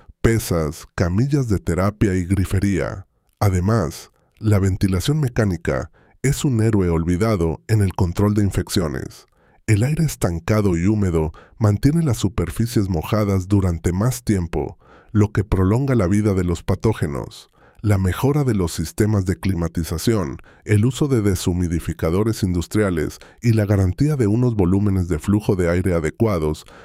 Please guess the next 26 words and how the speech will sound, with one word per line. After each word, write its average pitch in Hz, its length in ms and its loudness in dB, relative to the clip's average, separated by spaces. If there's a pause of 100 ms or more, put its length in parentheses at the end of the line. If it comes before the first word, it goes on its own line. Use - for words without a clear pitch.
(160)
reducen 104 600 0
drásticamente 104 840 0
los 87 160 0
niveles 92 380 0
de 101 60 2
humedad 95 420 0 (280)
que 113 120 0
necesitan 110 640 0
los 85 200 -2
hongos 107 360 0
y 104 40 2
las 90 160 0
bacterias 98 560 -2
para 95 260 -2
sobrevivir. 90 720 0 (420)
Fomentar 101 640 0
una 156 160 0
cultura 110 480 0
de 101 100 0
la 87 100 0
salud 104 360 0
en 101 80 0
los 95 140 0
vestuarios. 90 840 -4 (640)
En 110 180 4
definitiva, 92 800 0